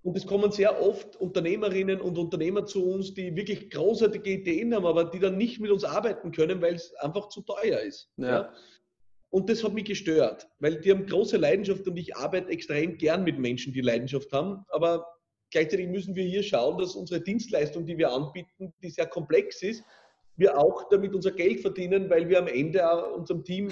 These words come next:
Speaker 1: das Gehalt zahlen wollen und, und uns weiterentwickeln wollen. Und deswegen haben wir gedacht, das muss ich anders lösen. Ja? Und der zweite Punkt, mit der mich unzufrieden gestimmt hat, war,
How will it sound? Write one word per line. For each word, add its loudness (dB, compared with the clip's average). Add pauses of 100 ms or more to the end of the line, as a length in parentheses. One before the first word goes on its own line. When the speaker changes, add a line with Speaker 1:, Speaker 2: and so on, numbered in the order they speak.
Speaker 1:
das -2
Gehalt 2
zahlen 2
wollen 2
und, -4
und -2
uns -4
weiterentwickeln -2
wollen. -2 (720)
Und 0
deswegen 6
haben 2
wir 2
gedacht, 0
das -2
muss -2
ich -6
anders -2
lösen. -2 (140)
Ja? -4 (220)
Und -2
der 2
zweite 0
Punkt, -6
mit -6
der 4
mich -2
unzufrieden -8
gestimmt -12
hat, -8
war, 0